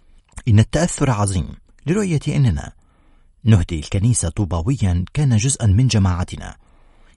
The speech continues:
إنه مصدر فخر لنا، لا سيما لغوما المدينة المعروفة بأحداثها المؤلمة. أما اليوم فلدينا خبر يفرحنا ويفرح جماعاتنا كلها حول العالم. سيكون فلوريبير أول طوباوي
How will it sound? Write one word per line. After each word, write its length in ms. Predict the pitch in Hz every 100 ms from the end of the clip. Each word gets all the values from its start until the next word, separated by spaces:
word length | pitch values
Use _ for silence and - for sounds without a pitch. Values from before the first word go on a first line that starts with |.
| -
إنه 240 | 65 80
مصدر 380 | 104 113 107 117
فخر 320 | 113 180 -
لنا، 360 | 135 117 - - - _ _
لا 120 | 165 185
سيما 380 | - 196 104
لغوما 480 | 92 104 92 82 90 - _ _ -
المدينة 400 | 73 78 104 92 82
المعروفة 520 | 85 78 110 104 87
بأحداثها 680 | 90 73 - 123 - 104
المؤلمة. 520 | 98 95 110 82 - - - _ _ _ _ -
أما 140 | 65 76
اليوم 380 | 92 107 95 - _ _
فلدينا 460 | - 208 202 190 143
خبر 400 | - 127 - -
يفرحنا 540 | 78 - 113 87 76
ويفرح 420 | - 101 - 80 85
جماعاتنا 800 | 85 76 73 107 131 95 76 73 _ _ _ _ _
كلها 380 | - 165 104 104
حول 260 | - 135 113
العالم. 460 | 98 87 82 - - _ _ _ -
سيكون 480 | - 117 - 214 170
فلوريبير 600 | - 147 95 - - -
أول 300 | 123 131 107
طوباوي 580 | 123 113 104 95 -